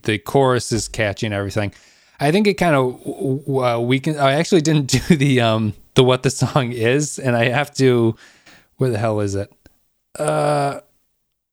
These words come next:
s-, uh, that's a, not it. I can't remember the, where is this? Right here. Sorry, I'm doing this. This is not, uh, working out of time. They had the song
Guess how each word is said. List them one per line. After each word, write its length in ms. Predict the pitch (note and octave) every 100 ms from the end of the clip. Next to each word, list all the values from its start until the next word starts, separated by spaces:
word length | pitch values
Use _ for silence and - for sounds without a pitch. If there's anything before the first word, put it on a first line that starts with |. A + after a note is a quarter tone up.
| _ _
s-, 260 | G2 - D3
uh, 920 | C3+ C3 B2+ B2+ B2 A#2+ A#2 A#2 A2+
that's 220 | A2+ A#2 -
a, 80 |
not 340 | A#2 A#2 A2+ A2+ -
it. 460 | A#2 G#2+ - - - _ -
I 100 | A2
can't 220 | - A#2
remember 280 | A2 G#2+ G#2
the, 100 | A2+
where 140 | A2+
is 100 | G2 F#2+
this? 320 | F#2 - - -
Right 160 | A2
here. 200 | G#2+ A2 - _ _ _ _ _ _ _
Sorry, 400 | - A2+ G#2 G2
I'm 120 | G2
doing 240 | G2 A2 G#2
this. 280 | G2 - -
This 200 | G#2+ -
is 120 | G#2
not, 300 | G#2+ G2+ F#2
uh, 260 | A2 G2+ G2+ _ _ _ _ _ _ _ _ _ _
working 260 | B2 A2 A#2
out 80 | G#2+
of 80 | G2+
time. 180 | A2
They 220 | G#2+ B2 A2+
had 300 | - C#3 B2
the 320 | A#2+ A2+ G#2 _ _ _ -
song 760 | - - D3 D3 C#3+ B2 A#2+